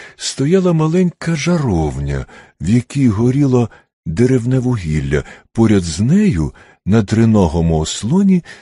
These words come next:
сидів високий на зріст худий стариган, поклавши підборіддя на кулаки й уперши лікті в коліна.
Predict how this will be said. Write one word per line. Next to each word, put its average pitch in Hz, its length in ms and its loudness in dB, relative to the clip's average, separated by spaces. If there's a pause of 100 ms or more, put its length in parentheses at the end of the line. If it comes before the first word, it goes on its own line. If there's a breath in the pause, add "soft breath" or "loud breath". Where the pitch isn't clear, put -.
(120)
сидів 151 540 -2
високий 156 480 -2
на 143 140 -2
зріст 147 380 -4
худий 147 440 -4
стариган, 87 880 -6 (220 loud breath)
поклавши 87 540 -2
підборіддя 80 680 0
на 69 140 -4
кулаки 71 600 -2 (240)
й 82 80 -2
уперши 92 680 0
лікті 147 600 -2
в 131 120 -10 (100)
коліна. 82 760 -2